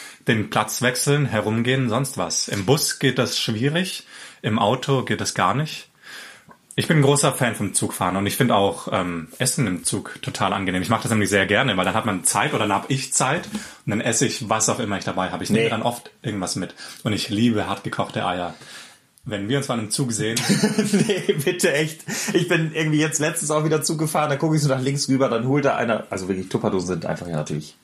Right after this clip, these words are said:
Speaker 2: prädestiniert fürs Zugfahren, und macht die auf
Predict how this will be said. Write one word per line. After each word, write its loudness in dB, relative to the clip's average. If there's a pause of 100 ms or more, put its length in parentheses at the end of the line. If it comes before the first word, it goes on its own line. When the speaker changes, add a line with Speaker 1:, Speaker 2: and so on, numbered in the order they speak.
Speaker 2:
prädestiniert 0
fürs 0
Zugfahren, 0 (460)
und -2
macht 0
die 4
auf 2